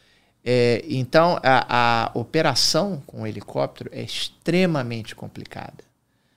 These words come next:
Não adianta a gente colocar um médico excelente de ambulância, um enfermeiro excelente de ambulância, que o simples barulho da aeronave, é, vai deixar ele atordoado e ele não vai conseguir fazer nada.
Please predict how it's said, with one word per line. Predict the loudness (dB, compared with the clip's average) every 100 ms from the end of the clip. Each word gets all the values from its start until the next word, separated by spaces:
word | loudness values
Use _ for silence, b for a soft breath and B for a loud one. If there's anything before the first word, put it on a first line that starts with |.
| _
Não | -6
adianta | -2 0 2 2
a |
gente | 0 -2
colocar | 0 0 -2 -6
um | -6
médico | -6 -6 -6 -8 -16 -16 -12
excelente | -6 -2 0 0 0 -2 -4
de | -4
ambulância, | -6 -6 -6 -8 -8 -10
um |
enfermeiro | -10 -6 -4 -4 -4
excelente | -2 -2 0 0 -2
de | -6
ambulância, | -6 -4 -4 -4 -6 -8 -14 b b b _
que | -6
o | 2
simples | 4 6 4 2 0 2
barulho | 6 8 10 10 8 6 4
da | 4 4
aeronave, | 4 2 2 2 0 -4 -10 -12 _ _ _ _ _ _
é, | -4 -2 -2 -2
vai | -2 2 4
deixar | 2 2 2 2
ele | 2 0 -2 -6 -14 -14
atordoado | -10 -6 -6 -4 -4 -4 -4 -6 -8 -4
e | -2
ele | -2 -2
não |
vai | -4 -4
conseguir | -8 -10
fazer | -8 -8 -10
nada. | -14 -20